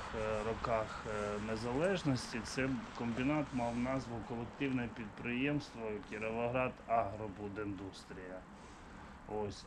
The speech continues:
А товариство з обмеженою відповідальністю, це, м, е, «Сьомий континент С Т», це, е, вони перекупили борг, е, Кіровоград Агробудіндустрії,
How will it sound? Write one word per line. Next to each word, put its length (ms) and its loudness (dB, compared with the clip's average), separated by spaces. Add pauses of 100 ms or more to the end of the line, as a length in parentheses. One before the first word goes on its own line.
А 420 6 (180)
товариство 580 4
з 100 0
обмеженою 800 4
відповідальністю, 1200 2 (1200)
це, 500 8 (260)
м, 280 0
е, 720 4 (120)
«Сьомий 360 6
континент 840 0
С 120 -2 (140)
Т», 260 2
це, 480 2 (180)
е, 200 2 (160)
вони 320 6 (520)
перекупили 800 0
борг, 380 0 (360)
е, 420 2 (100)
Кіровоград 600 2
Агробудіндустрії, 1300 -2